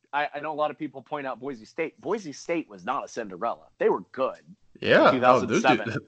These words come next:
Speaker 2: <laughs> those guys
Speaker 1: Yeah.
Speaker 2: were blowing people out, like, Power
Speaker 1: Oh.
Speaker 2: Five teams.
Speaker 1: Oh seven Boise was a lot better than, like, oh seven Boise and oh seven L-, O U were, like,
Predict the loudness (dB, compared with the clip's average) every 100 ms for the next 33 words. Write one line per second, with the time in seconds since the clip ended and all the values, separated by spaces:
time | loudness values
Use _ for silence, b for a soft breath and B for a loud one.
0 | _ _ 4 4 8 6 8 6 4 6
1 | 8 10 10 8 4 4 6 8 6 2
2 | -4 2 6 8 8 8 8 6 2 -6
3 | -6 -12 -20 _ _ -6 -4 -4 -6 -6
4 | -8 -6 -6 -6 -6 -8 -10 -10 -4 -2
5 | -2 0 -2 -2 -10 -8 -6 -8 -16 _
6 | -8 -6 0 -2 0 -2 0 0 0 0
7 | -2 -2 -2 -2 0 -2 -2 -4 -2 -4
8 | -8 -8 -6 -6 -8